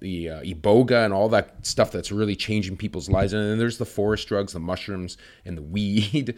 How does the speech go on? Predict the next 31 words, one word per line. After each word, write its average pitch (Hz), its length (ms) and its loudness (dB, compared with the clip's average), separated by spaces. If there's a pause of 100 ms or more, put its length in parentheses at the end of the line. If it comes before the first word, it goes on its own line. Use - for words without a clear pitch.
<laughs> - 120 -20
right? 101 240 2
Oh, 110 160 4
and 87 120 -6
cocaine's 110 520 0
in 107 100 -2
the 107 80 2
jungle, 104 720 4
you 104 80 4
know? 107 240 2 (220)
Like, 117 140 6
think 156 180 2
about 139 180 8
all 120 140 6
the 110 40 0
jungle. 98 440 2
It's - 180 -10
like 87 260 -6 (160)
the 98 140 -6
jungle 127 400 0
drugs, 147 380 2
cocaine, 110 640 -2
heroin, 107 880 0
ayahuasca, 101 920 -2
iboga, 107 340 0
it 107 40 0
all 113 200 2
messes 117 380 0
with 120 160 -4
your 95 100 0
body, 92 580 -2